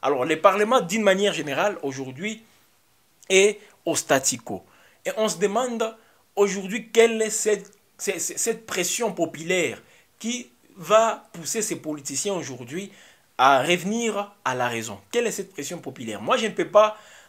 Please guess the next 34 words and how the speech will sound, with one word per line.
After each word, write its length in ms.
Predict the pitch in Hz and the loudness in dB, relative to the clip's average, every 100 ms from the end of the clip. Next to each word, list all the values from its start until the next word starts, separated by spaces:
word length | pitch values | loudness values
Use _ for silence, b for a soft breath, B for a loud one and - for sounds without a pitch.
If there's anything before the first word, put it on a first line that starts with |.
| - | -12
m'attendre, 760 | 151 156 220 208 180 120 90 _ _ _ _ | -2 0 4 2 0 -10 -14 _ _ _ _
en 100 | - | -12
tout 100 | 175 | -4
cas, 120 | 214 | 0
de 80 | 202 | 0
voir 560 | 156 165 196 190 120 110 | 0 2 4 4 2 -4
l'opposition 560 | 147 151 156 143 196 | -8 -6 -6 -4 -4
mobiliser 680 | 160 165 185 151 143 131 160 - | -4 -4 -4 -4 -8 -6 -8 -10
autant 320 | 113 135 131 | -6 -2 -2
de 60 | |
monde. 320 | 113 165 214 - | -4 -4 -4 -8
Pourquoi ? 320 | 117 208 214 | -6 -4 -2
Parce 160 | 127 | -4
que 100 | - | -6
l'opposition, 500 | 120 - 180 175 175 | -8 -6 -4 -4 -4
c'est 140 | 226 165 | -4 -4
vrai, 260 | 160 147 - B B | -4 -6 -6 B B
là 160 | 170 | 4
où 140 | 196 143 | 4 4
elle 100 | 175 | 0
est, 80 | 180 | -2
nous 160 | 190 | -4
tous, 240 | 190 190 - | -6 -10 -10
on 120 | 170 | -4
a 120 | 202 | -2
vu 140 | 202 185 | -2 -2
les 120 | 143 | -4
limites 400 | 135 185 214 175 175 b b | -4 -2 -4 -4 -10 b b
de 200 | 120 196 | -6 4
l'opposition 480 | 233 - 151 135 175 | 4 4 -2 -8 -10
durant 220 | 135 139 | -8 -8
les 100 | 143 | -8
processus 580 | 135 127 127 113 147 - | -12 -14 -10 -12 -12 -16
électoraux. 560 | 104 101 107 101 202 | -16 -16 -12 -2 -2